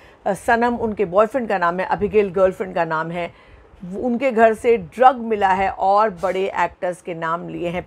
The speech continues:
पेडलर्स के कॉन्टैक्ट से इनका कॉन्टैक्ट निकला। क्या पेडलिंग और ड्रग सिंडिकेटिंग में भी इनका इन्वॉल्वमेंट है?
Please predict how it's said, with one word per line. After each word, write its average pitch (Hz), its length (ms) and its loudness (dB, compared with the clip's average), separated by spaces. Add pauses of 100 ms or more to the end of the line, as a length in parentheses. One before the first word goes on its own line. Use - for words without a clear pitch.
पेडलर्स 226 500 4
के 214 280 2 (360)
कॉन्टैक्ट 220 460 0
से 240 100 -4
इनका 196 180 -2
कॉन्टैक्ट 180 400 -4
निकला। 180 200 -2
क्या 226 260 4
पेडलिंग 214 680 0
और 196 120 0
ड्रग 185 240 -4
सिंडिकेटिंग 185 720 -6
में 180 160 -8
भी 190 140 -6
इनका 175 380 -2
इन्वॉल्वमेंट 180 640 -2
है? 185 160 0